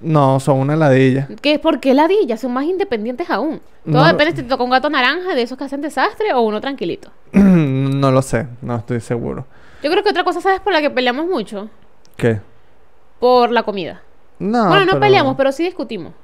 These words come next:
Speaker 1: Pero es
Speaker 2: Porque
Speaker 1: que
Speaker 2: a mí me da igual todo.
Speaker 1: O sea, yo, peleamos porque yo me preocupo por ti,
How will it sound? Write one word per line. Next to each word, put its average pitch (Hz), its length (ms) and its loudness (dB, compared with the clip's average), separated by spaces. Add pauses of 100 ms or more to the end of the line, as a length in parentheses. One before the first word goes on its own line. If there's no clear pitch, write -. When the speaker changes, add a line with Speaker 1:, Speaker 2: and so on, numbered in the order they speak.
(200)
Speaker 1:
Pero 170 160 4
es 180 60 4
Speaker 2:
Porque 190 160 2
Speaker 1:
que - 80 4
Speaker 2:
a 208 60 2
mí 311 100 0
me 311 100 -2
da 339 60 2
igual 330 220 0
todo. - 200 -8 (600)
Speaker 1:
O 147 140 -8
sea, 151 480 6
yo, 143 380 4 (520)
peleamos 175 420 2
porque 175 220 4
yo 147 100 4
me 151 100 4
preocupo 147 420 4
por 151 240 4
ti, 190 320 4